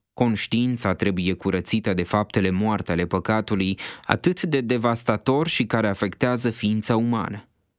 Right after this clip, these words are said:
De ce oare se ține atât de mult la faptele moarte, faptele firii pământești, care sunt enumărate atât de deschis de apostol în scrierea adresată galatenilor?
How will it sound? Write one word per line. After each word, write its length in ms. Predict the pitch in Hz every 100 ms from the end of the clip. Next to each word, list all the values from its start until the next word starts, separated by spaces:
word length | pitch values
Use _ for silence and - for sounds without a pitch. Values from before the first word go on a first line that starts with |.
| _ _ _ _ _ -
De 120 | 113
ce 220 | 117 - 135
oare 500 | 117 123 117 92 95
se 200 | - 95
ține 260 | - 110
atât 340 | 92 - 123 -
de 160 | 104
mult 380 | 98 107 107 -
la 120 | 95
faptele 460 | 87 104 101 104 92
moarte, 520 | 90 101 95 - 85 - - -
faptele 540 | - 123 123 - 113
firii 380 | 104 - 123 117
pământești, 720 | 107 110 110 104 120 107 - -
care 260 | - 127
sunt 260 | 123 156 151
enumărate 720 | 139 131 123 135 139 131 123 -
atât 460 | 110 107 - 165
de 160 | - 123
deschis 500 | 110 95 - 135 127
de 100 | 107
apostol 640 | 92 - 113 104 - 87 - - _
în 120 | - 90
scrierea 640 | - - 98 87 87 87 - _
adresată 560 | 98 87 90 90 87
galatenilor? 920 | 85 87 90 - 107 87 80 80 -